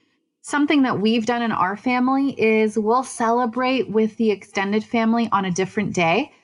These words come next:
So, for example, in our family, Christmas morning and, and, and Christmas afternoon, like, the, the day of, the,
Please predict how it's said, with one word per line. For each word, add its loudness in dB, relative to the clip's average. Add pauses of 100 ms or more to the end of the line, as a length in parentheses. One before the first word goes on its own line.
(140)
So, 0
for -4
example, 0
in -2
our -2
family, -2 (680)
Christmas -2
morning 0
and, -2 (120)
and, -2
and -2
Christmas -4
afternoon, 0
like, -2
the, -2
the 0
day 2
of, -2 (280)
the, -2